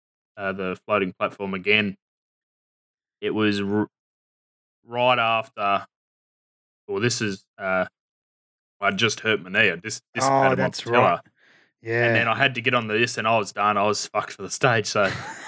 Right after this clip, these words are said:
Speaker 2: <laughs>
Speaker 1: uh, so I'd never successfully shot off a floating platform before.
Speaker 2: Yep.
Speaker 1: And I wasn't at last year's Buchan match to see Paul Reed and how he did it.
Speaker 2: Yep.
Speaker 1: So I didn't have that going for me either. So I just went, "Bugger it."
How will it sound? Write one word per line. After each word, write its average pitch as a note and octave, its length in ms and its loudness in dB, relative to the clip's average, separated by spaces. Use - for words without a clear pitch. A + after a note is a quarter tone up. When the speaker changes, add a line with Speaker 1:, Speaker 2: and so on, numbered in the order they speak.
Speaker 2:
<laughs> - 520 -4
Speaker 1:
uh, B2 400 4
so B2+ 140 0
I'd B2 120 2
never D#3+ 500 2
successfully C#3 760 0
shot C3 280 -2
off B2+ 200 2
a A2+ 160 -8
floating A2 260 2
platform A2 440 -4
before. G2+ 360 0
Speaker 2:
Yep. A#2 140 6
Speaker 1:
And G#2+ 160 0
I G#2 140 2
wasn't C#3+ 500 2
at A#2+ 140 -4
last A#2 360 2
year's G#2+ 200 -6
Buchan G#2+ 360 -6
match G#2+ 400 0
to G2+ 80 -12
see G#2 260 0
Paul G2+ 300 -2
Reed A2+ 260 2
and G2 180 -6
how F#2+ 180 -4
he G#2 160 0
did B2+ 180 0
it. - 80 -6
Speaker 2:
Yep. D3+ 240 4
Speaker 1:
So F2 80 -14
I E2+ 120 -12
didn't C3+ 140 -8
have A#2 160 -2
that A2+ 200 2
going A2 220 0
for G2+ 160 -14
me G2 140 -6
either. A2 260 2
So A2 240 -2
I B2 120 6
just A2 180 -6
went, G#2+ 180 -6
"Bugger C3+ 260 2
it." - 80 -4